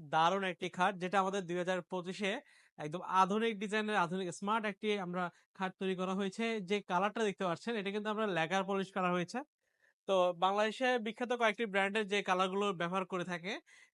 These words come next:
তো এই কালারগুলো ওনাদের থেকেই কিন্তু স্ক্রিনশট দিয়ে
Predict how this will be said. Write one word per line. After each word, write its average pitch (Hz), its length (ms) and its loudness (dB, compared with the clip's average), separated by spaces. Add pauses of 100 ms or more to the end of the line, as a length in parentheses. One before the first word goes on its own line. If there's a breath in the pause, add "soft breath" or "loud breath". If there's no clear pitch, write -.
তো 196 60 -2 (220)
এই 220 80 2
কালারগুলো 214 420 -2 (140)
ওনাদের 214 340 -2
থেকেই 240 400 -2
কিন্তু 233 160 -8 (140)
স্ক্রিনশট 233 540 -6 (120)
দিয়ে 247 200 0